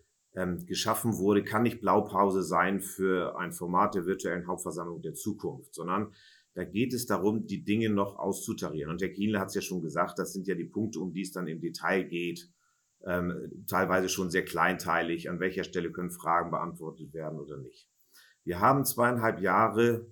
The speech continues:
wie ich meine, insgesamt sehr gute Erfahrungen gemacht mit der virtuellen Hauptversammlung. Wir haben,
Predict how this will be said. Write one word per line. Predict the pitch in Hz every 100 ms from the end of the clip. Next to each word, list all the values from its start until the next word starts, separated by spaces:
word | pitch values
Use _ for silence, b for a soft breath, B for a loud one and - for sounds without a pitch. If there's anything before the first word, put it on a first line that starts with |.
| - _ _
wie | - 113
ich | 139 127
meine, | 135 135 135
insgesamt | 131 123 - 117 117 113 87
sehr | 113 120
gute | 113 117 104
Erfahrungen | 73 80 85 80 73
gemacht | 69 -
mit | 76 71
der | 69
virtuellen | 67 - 64 67 64
Hauptversammlung. | 60 - - 64 64 69
Wir | 73 87
haben, | 110 123 120